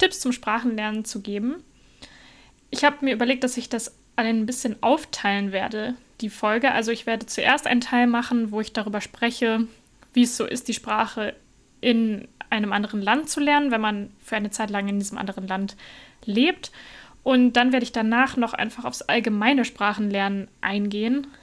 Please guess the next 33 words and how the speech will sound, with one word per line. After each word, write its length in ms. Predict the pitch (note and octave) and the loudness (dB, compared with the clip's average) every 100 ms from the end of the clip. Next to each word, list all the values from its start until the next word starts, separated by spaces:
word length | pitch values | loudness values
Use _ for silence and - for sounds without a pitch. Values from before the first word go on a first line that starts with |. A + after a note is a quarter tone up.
| - - | -20 -6
Ähm, 380 | A#3 G#3+ G#3+ A3 - _ - | -2 0 -2 -6 -12 _ -4
ja, 220 | A3+ G#3 | 2 2
weil 260 | G#3 G#3+ A#3+ - | 2 0 -4 -6
<laughs> 80 | - | 4
mir 140 | C4+ | 6
das 140 | C4+ | 6
einfach 200 | A3+ A3+ | 4 0
irgendwie 240 | B3 A#3+ A3 | 2 2 2
Spaß 320 | - A3 B3+ | 2 2 4
macht, 160 | B3 A#3+ | 0 0
eine 140 | G#3+ | -2
neue 80 | G#3+ | -2
Sprache 340 | - B3 B3 | 0 0 0
zu 120 | - G#3 | -6 -2
lernen 400 | A3 B3+ C4 B3 | 6 6 6 4
und 420 | - A3 A3 A3 - - - - - - - _ | 0 0 0 -2 -10 -16 -18 -20 -20 -20 -20 _
ich, 400 | - A3+ - - | -2 -2 -4 -10
äh, 520 | - G#3+ G3+ G3+ G3+ - - | -6 -4 -2 -2 -4 -6 -6
ja, 160 | A3 G3+ | -4 -4
das 280 | A3 - _ _ - | -6 -10 _ _ -10
schon 240 | - B3 | -4 -4
öfter 280 | - B3 B3 | -4 -4 -2
gerne 640 | G#3+ A3+ A3+ A3 A3 A3 - - B3 | 2 2 2 2 -2 -4 -8 -16 -6
gemacht 440 | G#3+ A#3+ C4+ - | -2 -2 -4 -10
habe 420 | G3+ G3+ G#3+ A3+ - | -6 -4 -4 -6 -4
und 240 | G#3 G3 | -6 -4
auch 140 | G#3+ | -6
schon 200 | - A#3 | -6 -8
öfter 220 | - - G3+ | -10 -6 -6
in 80 | |
der 80 | G#3+ | -4
Situation 600 | G#3 - A3 - B3+ B3+ | -6 -6 -6 4 6 8
war, 140 | B3+ | 6